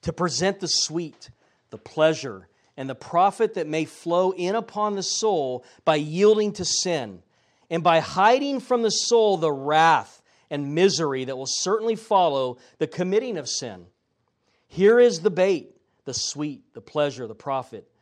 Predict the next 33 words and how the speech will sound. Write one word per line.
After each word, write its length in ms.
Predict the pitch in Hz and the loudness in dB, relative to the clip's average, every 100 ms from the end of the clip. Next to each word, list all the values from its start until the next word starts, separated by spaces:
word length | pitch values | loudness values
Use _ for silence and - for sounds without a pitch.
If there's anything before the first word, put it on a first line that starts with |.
| _ _ - | _ _ -10
Oh, 360 | 127 143 151 | -6 -2 -2
but 160 | 139 120 | -4 -10
he 80 | 110 | -14
hides 460 | - 127 135 127 | -10 -10 -10 -12
the 140 | - 143 | -14 -12
hook, 420 | 131 110 - _ _ _ _ | -10 -12 -14 _ _ _ _
the 80 | |
shame, 640 | 104 - 127 123 120 120 120 | -18 -14 -10 -10 -10 -10 -12
the 120 | 110 | -16
wrath, 520 | 101 110 107 104 - _ _ _ | -12 -8 -6 -6 -8 _ _ _
and 120 | 127 | -12
the 100 | 107 | -10
loss 480 | 101 107 120 120 - | -10 -8 -6 -6 -10
that 120 | 117 | -14
would 140 | 90 104 | -18 -16
certainly 520 | - 117 104 104 104 | -14 -14 -16 -20 -20
follow." 480 | - 98 85 92 95 _ _ _ _ _ _ | -20 -20 -20 -20 _ _ _ _ _ _ _
And 100 | 127 | -12
isn't 200 | 175 233 | -8 -4
that 180 | 233 175 | -4 -2
not 240 | 170 170 | -4 -4
what 80 | 147 | -6
he 80 | 147 | -8
did 140 | 139 | -8
with 200 | 135 135 | -10 -10
Eve? 320 | 151 151 82 _ _ _ _ _ - | -14 -14 -20 _ _ _ _ _ -16
He, 420 | 135 135 127 127 _ _ _ _ | -14 -14 -16 -20 _ _ _ _
he 120 | _ 135 | _ -18
suggested, 920 | - 160 120 113 147 147 - 117 104 | -14 -14 -14 -10 -10 -10 -16 -20 -18
he's 180 | 113 123 | -18 -16
a 60 | |
great 320 | 123 123 139 180 | -16 -10 -10 -10
suggester 760 | 170 131 127 131 - - 98 | -14 -12 -10 -10 -12 -18 -20